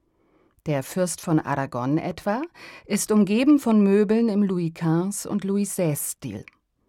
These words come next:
Auf dem Konsoltischchen im Hintergrund steht die bereits erwähnte Uhr im Stil des Rokoko.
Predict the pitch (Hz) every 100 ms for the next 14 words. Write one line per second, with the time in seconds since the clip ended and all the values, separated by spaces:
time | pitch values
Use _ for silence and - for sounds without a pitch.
0 | _ _ _ _ - _ - 170 165 180
1 | 170 175 156 185 277 - 202 - - 226
2 | 269 302 170 170 165 180 190 196 262 311
3 | - - - - - - 233 226 285 262
4 | 202 202 - - 170 160 165 185 - 156
5 | 165 214 _ 226 220 - 170 165 185 -
6 | 156 147 139 - - 160